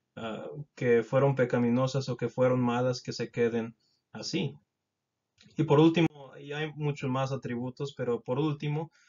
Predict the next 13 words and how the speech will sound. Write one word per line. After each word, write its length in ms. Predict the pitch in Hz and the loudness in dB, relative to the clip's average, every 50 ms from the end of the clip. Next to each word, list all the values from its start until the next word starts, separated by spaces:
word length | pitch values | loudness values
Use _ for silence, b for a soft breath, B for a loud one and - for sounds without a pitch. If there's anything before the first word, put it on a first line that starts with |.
| b b b | b b b
Dios 440 | - 131 139 143 151 147 147 143 - | -6 -2 2 4 4 4 4 4 2
es 140 | 139 135 135 | 0 0 0
misericordioso. 960 | 135 131 123 - 123 120 117 - 120 117 117 123 139 135 - - - - - _ _ _ _ _ _ _ b b b b | -2 -2 -2 -2 -4 -4 -4 -2 -2 -2 -2 0 -2 -2 -2 -4 -10 -20 -20 _ _ _ _ _ _ _ b b b b
Salmo 400 | - - 131 131 139 143 147 143 | -10 -6 -2 0 0 2 2 2
ciento 380 | 143 151 143 139 135 143 139 | 2 0 0 0 0 -2 -2
tres, 240 | - 139 139 143 143 | -2 0 0 0 0
versículo 560 | 127 123 123 - 139 131 - - 131 127 127 | -2 -4 -6 -6 -8 -8 -6 -4 -2 0 0
ocho, 260 | 131 139 139 - 170 160 | 0 0 0 -2 -2 -2
"Misericordioso 1120 | 160 156 147 147 147 139 139 139 139 - 139 139 131 139 151 160 160 156 - - 165 156 | 0 -2 -2 -2 -2 -2 -2 -2 -2 -2 -2 0 0 2 2 2 2 0 -2 -6 -6 -4
y 140 | 147 135 | -6 -6
clemente 640 | - - 135 131 131 135 139 139 147 147 - 135 135 | -6 -6 -4 -4 -2 -2 -2 -2 -2 -4 -4 -4 -4
es 140 | 135 - - | -4 -6 -6
Jehová, 440 | 135 120 120 135 143 165 170 - | -8 -6 -4 -4 -4 -6 -8 -10